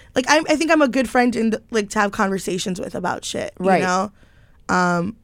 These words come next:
Speaker 1: but yeah, other than that,
Speaker 2: Yeah, I
Speaker 1: <laughs> like,
Speaker 2: can
Speaker 1: that's
Speaker 2: vouch
Speaker 1: where
Speaker 2: for
Speaker 1: I
Speaker 2: that.
Speaker 1: stop. Yeah.
Speaker 2: Yeah, you're a very good listener. You're very good, like, c-, you connect very well.
Speaker 1: I try. Yeah.
Speaker 2: Yes. Um, I just wonder, yeah, where the stop is. That's where you have, you have to figure out on the roadmap where the stop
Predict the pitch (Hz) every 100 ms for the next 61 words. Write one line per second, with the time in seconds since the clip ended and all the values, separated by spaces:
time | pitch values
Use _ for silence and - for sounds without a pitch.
0 | - 208 202 - 208 175 - - - 233
1 | 240 285 277 220 196 285 415 269 269 240
2 | 226 247 226 185 190 190 180 - - 202
3 | 117 - 294 - 214 220 226 226 214 196
4 | 202 - 196 190 262 - _ - - 202
5 | 202 208 208 196 185 185 175 - _ _
6 | - _ - - 220 220 - 226 190 135
7 | - - 180 156 151 143 208 302 233 214
8 | - 202 202 113 117 - 339 415 170 -
9 | - - - - 233 226 202 196 - -
10 | - _ _ _ _ 302 403 381 302 294
11 | 285 269 208 220 208 - 226 294 453 -
12 | 62 - 208 285 294 285 262 349 392 349
13 | 294 269 240 202 220 403 233 147 - 185
14 | 180 180 220 294